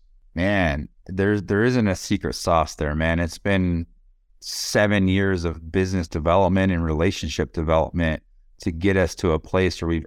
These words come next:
earned the trust and respect of our, of our, of our partners to then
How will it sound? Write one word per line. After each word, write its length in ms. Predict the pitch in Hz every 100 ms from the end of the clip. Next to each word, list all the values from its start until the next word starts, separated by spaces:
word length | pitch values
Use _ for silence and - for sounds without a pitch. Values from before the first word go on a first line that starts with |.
| -
earned 320 | 95 92 90
the 80 | 82
trust 400 | - 98 90 -
and 100 | 87
respect 480 | 80 - 95 87 -
of 100 | 80
our, 240 | 82 73 - _ -
of 120 | 82
our, 200 | 80 82
of 160 | 82 80
our 280 | 80 78 76 _ -
partners 720 | - 107 85 78 85 - - _ _ _ _ _ -
to 320 | - 87 82
then 520 | 85 87 85 80 80